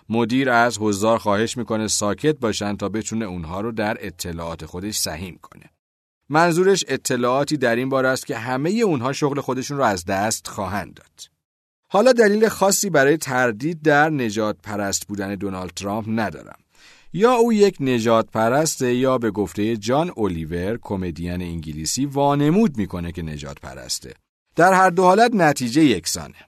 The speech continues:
اما پدیدهٔ ترامپ رو می‌شه به روش دیگه‌ای هم تفسیر کرد. نقشهٔ طرفداران ترامپ ممکنه با جستجوهای نژاد پرستی در گوگل تطابق داشته باشه، اما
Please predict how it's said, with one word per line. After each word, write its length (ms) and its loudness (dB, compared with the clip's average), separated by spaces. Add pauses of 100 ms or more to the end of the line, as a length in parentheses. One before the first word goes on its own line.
(680)
اما 220 2
پدیدهٔ 400 4
ترامپ 480 2
رو 120 0
می‌شه 300 -2
به 140 2
روش 360 0
دیگه‌ای 460 0
هم 120 -4
تفسیر 520 -8
کرد. 300 -20 (380)
نقشهٔ 420 2
طرفداران 640 2
ترامپ 420 -4
ممکنه 460 -6
با 200 -4
جستجوهای 720 -8
نژاد 400 -8
پرستی 400 -10
در 180 -6
گوگل 280 -10
تطابق 540 -6
داشته 420 -4
باشه، 360 -8
اما 460 -4